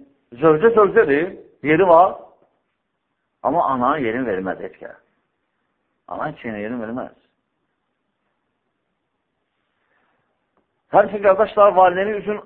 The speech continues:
üzünə ağ olmağın növlərindən həmçinin onlar xüsusən yaşlı olanda, onları tərk eləmək. Xüsusən sənə ehtiyaclı olan vaxtları, onlar sənə baxıblar balaca olanda,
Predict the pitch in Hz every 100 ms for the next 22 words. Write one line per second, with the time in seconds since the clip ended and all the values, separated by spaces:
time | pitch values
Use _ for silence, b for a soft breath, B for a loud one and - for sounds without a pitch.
0 | - 170 175 165 190 180 175 196 180 170
1 | 165 190 190 208 196 180 208 233 - _
2 | _ _ _ _ _ _ _ _ _ _
3 | _ _ _ _ _ _ _ _ - 165
4 | 214 208 - - 170 160 135 127 - 156
5 | 120 101 101 110 85 - - 110 123 -
6 | 110 - 92 85 78 - _ _ _ _
7 | _ _ _ _ _ _ _ _ _ -
8 | 190 175 143 170 196 156 - 156 135 165
9 | 147 120 - 131 160 - b b b -
10 | 220 202 208 185 208 190 160 147 147 151
11 | 147 120 117